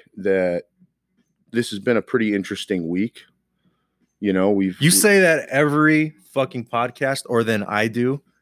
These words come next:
Speaker 2: It's always an interesting week,
Speaker 1: It's
Speaker 2: man.
Speaker 1: always an interesting
Speaker 2: It's
Speaker 1: week.
Speaker 2: always
Speaker 1: True.
Speaker 2: interesting here.
Speaker 1: You know, I, uh, I've been doing a lot of stuff. I did some,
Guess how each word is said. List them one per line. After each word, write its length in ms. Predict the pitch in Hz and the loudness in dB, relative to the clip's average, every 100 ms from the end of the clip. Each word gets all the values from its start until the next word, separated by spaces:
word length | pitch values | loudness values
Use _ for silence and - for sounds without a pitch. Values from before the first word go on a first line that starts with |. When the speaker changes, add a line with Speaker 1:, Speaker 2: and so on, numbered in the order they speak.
| _ _ | _ _
Speaker 2:
It's 80 | 180 | -4
always 240 | 147 95 | -2 0
an 100 | 95 | -2
interesting 420 | 87 - - 92 | -6 -10 -12 -10
week, 180 | 87 87 | -10 -6
Speaker 1:
It's 100 | 95 | 2
Speaker 2:
man. 60 | 233 | 4
Speaker 1:
always 200 | 233 135 | 4 4
an 60 | 104 | 0
interesting 420 | 85 92 - 87 | -2 -8 -8 -6
Speaker 2:
It's 80 | 80 | -4
Speaker 1:
week. 60 | 131 | -4
Speaker 2:
always 200 | 127 107 | -6 -6
Speaker 1:
True. 200 | 123 175 | -2 -2
Speaker 2:
interesting 320 | 113 95 90 | -2 -6 -10
here. 240 | 92 104 - | -12 -12 -10
Speaker 1:
You 100 | 107 | -6
know, 200 | 104 135 | -4 -4
I, 320 | - 131 143 | -2 0 2
uh, 220 | 139 131 - | 2 2 2
I've 100 | 135 | 0
been 100 | 156 | 0
doing 200 | 127 127 | 0 2
a 40 | 107 | 6
lot 220 | 104 101 | 6 6
of 60 | 98 | 2
stuff. 560 | - 117 135 - - - | 2 2 2 -2 -20 -6
I 80 | 98 | -4
did 180 | 98 - | -2 -2
some, 300 | 92 92 | -2 -2